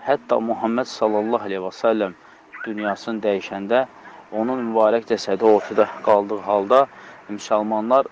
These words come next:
xəlifəlik məsələsini yığışıb həll elədilər.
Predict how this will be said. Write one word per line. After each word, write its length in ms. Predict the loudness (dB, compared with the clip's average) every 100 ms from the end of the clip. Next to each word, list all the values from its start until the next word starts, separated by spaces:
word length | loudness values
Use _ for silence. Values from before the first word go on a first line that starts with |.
| -6
xəlifəlik 720 | -4 -4 -2 0 0 -4 -6
məsələsini 600 | -10 -8 -8 -6 -8 -8
yığışıb 320 | -8 -10 -14 -10
həll 200 | -8 -8
elədilər. 460 | -10 -10 -10 -12